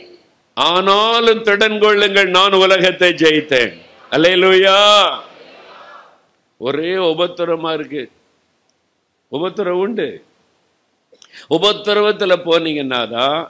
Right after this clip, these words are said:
நீங்க ரட்சிக்கப்பட்டிருக்கீங்கன்னு அர்த்தம். அல்லேலூயா, அல்லேலூயா. பக்கத்து வீட்டுல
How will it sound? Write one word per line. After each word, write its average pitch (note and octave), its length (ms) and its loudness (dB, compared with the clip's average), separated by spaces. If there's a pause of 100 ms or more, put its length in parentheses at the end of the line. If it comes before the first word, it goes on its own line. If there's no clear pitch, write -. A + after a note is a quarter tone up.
நீங்க C3+ 240 -4
ரட்சிக்கப்பட்டிருக்கீங்கன்னு D#3 1000 -4
அர்த்தம். A#2+ 320 -6 (960)
அல்லேலூயா, D3 560 2 (920)
அல்லேலூயா. F3+ 600 2 (1400)
பக்கத்து E3 380 -4
வீட்டுல E3 200 -6